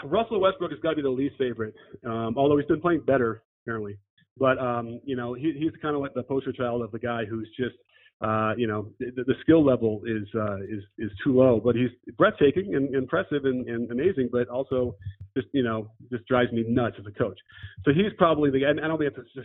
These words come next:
secret everyone knows, and they, they call me a hater. Now, the, the most fun, I mean, it would have been Steph because I, that's, I, I'm the underdog guy. I love to gravitate toward the little guys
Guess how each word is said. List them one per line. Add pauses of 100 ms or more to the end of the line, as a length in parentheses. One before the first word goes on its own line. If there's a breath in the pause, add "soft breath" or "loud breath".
(120)
secret
everyone
knows,
and
they,
they (180)
call
me
a
hater. (360 soft breath)
Now,
the,
the
most (420)
fun, (320)
I
mean,
it
would
have
been (120)
Steph (180)
because (100)
I,
that's, (100)
I, (120)
I'm
the
underdog (120)
guy. (100)
I
love
to
gravitate
toward
the
little
guys